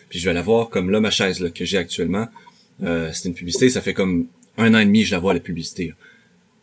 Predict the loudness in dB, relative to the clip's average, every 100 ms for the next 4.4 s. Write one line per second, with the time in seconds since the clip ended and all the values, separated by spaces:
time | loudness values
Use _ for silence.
0 | -12 -2 2 2 2 -2 0 2 2 0
1 | 0 -2 -2 0 2 2 0 2 2 2
2 | -2 -4 -4 -2 -2 0 0 2 4 4
3 | 4 2 0 0 -2 0 0 0 -4 -10
4 | -8 -8 -10 -16